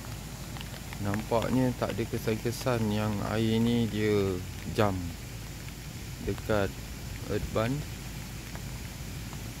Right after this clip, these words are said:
Kita nak tengok canvas tu sama ada air ni dia boleh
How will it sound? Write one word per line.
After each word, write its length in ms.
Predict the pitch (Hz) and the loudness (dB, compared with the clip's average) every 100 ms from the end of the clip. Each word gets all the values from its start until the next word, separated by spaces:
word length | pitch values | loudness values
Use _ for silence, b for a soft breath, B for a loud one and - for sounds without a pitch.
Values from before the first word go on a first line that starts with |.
| - - - - - - - | -8 -6 -6 -8 -8 -8 -6
Kita 320 | - 117 110 | -4 0 2
nak 120 | 92 | 0
tengok 320 | 110 110 107 - - | 0 0 0 0 0
canvas 400 | 104 110 113 110 - | 2 2 2 0 0
tu 80 | 107 101 95 95 - - - - - - - | 0 0 0 -4 -6 -8 -8 -8 -8 -8 -4
sama 200 | 110 104 104 | -2 0 0
ada 260 | 107 113 110 104 101 95 95 - - - - - - - - - 101 | 0 2 2 2 2 -2 -6 -10 -10 -8 -8 -8 -8 -8 -8 -2 2
air 240 | 113 113 107 | 4 6 4
ni 240 | 110 110 | 4 2
dia 160 | 104 110 | 2 0
boleh 400 | 101 104 104 104 | 0 0 2 0